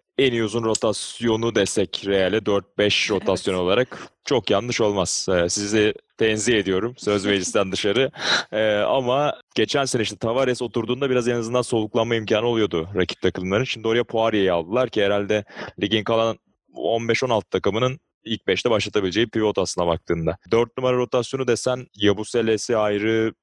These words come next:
Speaker 1: Randolph'u ayrı, Trey Tompkins döndü. Bazen o dörtleri iki tane beş gibi kullanabiliyorlar. Senin gibi şutu olan beşlere, e, uyum sağlamak için çok fazla varyasyona sahip, çok fazla çeşitliliğe sahip bir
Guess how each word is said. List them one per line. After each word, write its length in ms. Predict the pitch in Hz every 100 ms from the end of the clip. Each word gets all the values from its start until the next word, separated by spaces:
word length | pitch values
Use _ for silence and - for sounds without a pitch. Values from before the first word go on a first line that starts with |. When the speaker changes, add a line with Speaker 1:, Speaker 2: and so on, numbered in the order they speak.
| 107
Speaker 1:
Randolph'u 580 | 104 110 113 107 - 113
ayrı, 380 | 107 104 110
Trey 240 | 104 101 95
Tompkins 520 | 107 110 110 110 98
döndü. 520 | 107 107 110 110 110 110 - _
Bazen 400 | 98 104 101 107 110 -
o 140 | 107
dörtleri 440 | 104 107 - 110 107
iki 180 | 101 113
tane 240 | 107 104
beş 180 | 107 -
gibi 200 | 113 107
kullanabiliyorlar. 720 | 113 110 110 107 110 107 107
Senin 260 | 101 101 101
gibi 300 | 101 98 98
şutu 280 | - - -
olan 320 | 98 98 95 -
beşlere, 640 | 95 95 - 95 92 92 -
e, 180 | 95 92
uyum 260 | 87 101 98
sağlamak 420 | 104 95 92 87
için 220 | - 123 - - - _ -
çok 240 | - 147
fazla 360 | - 123 110 110
varyasyona 460 | 107 104 - 110
sahip, 400 | 107 113 104 117 - - -
çok 200 | - 123
fazla 140 | 117
çeşitliliğe 440 | 104 104 - 107 107
sahip 400 | - 110 131 -
bir 180 | 113